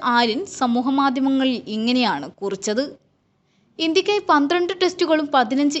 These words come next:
ഏകദിനങ്ങളും കളിച്ചിട്ടുള്ള പിതാവ് സഞ്ജയ് ബംഗറാണ് തന്റെ പ്രചോദനമെന്നും കുറിപ്പിലുണ്ട്.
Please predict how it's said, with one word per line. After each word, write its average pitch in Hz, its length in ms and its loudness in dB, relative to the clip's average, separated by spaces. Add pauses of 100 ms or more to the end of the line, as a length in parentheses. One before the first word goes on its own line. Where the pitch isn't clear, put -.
ഏകദിനങ്ങളും 285 800 0
കളിച്ചിട്ടുള്ള 262 480 0
പിതാവ് 240 440 0
സഞ്ജയ് 247 460 -2
ബംഗറാണ് 262 560 -2 (540)
തന്റെ 240 180 -2
പ്രചോദനമെന്നും 247 840 -2
കുറിപ്പിലുണ്ട്. 208 840 -2